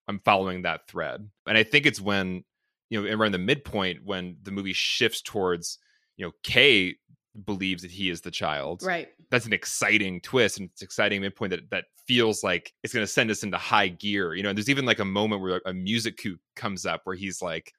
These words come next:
Speaker 1: lied to Robin Wright about killing the child.
Speaker 2: Mm-hmm.
Speaker 1: And he's, like, popping his collar and, like,
Speaker 2: <laughs>
Speaker 1: walking away from his car. And it's like, "All right, now we're on the run." And then it's like, no, like,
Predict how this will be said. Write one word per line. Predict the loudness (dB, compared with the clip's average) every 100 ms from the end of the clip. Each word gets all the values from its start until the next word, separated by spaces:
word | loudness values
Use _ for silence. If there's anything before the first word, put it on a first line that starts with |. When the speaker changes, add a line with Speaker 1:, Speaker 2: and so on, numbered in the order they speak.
| _
Speaker 1:
lied | -2 6 8 6
to | 4
Robin | 4 4 2
Wright | 2 2
about | 0 -2 -4
killing | -4 -4 -2
the | -2
child. | 0 2 2 0 -2
Speaker 2:
Mm-hmm. | -8 -12 -14 _
Speaker 1:
And | 0
he's, | 2 2
like, | 0 _
popping | 4 6 4
his | -2 -2
collar | 2 4 6 4 4
and, | 0
like, | -2 -4 -6
Speaker 2:
<laughs> | -8
Speaker 1:
walking | 0 2 2
away | -2 -2
from | -4
his | -6 -6
car. | 4 6 6 4 _
And | 2
it's |
like, | 2 6
"All | 6
right, | 8
now | 8 8
we're |
on | 6 4
the |
run." | 2 4 4 2 -4 -10 0
And | 6
then | 6
it's | 6
like, | 4 4 2 -12 _ _
no, | -2 2 2 0 -8 _ _
like, | -12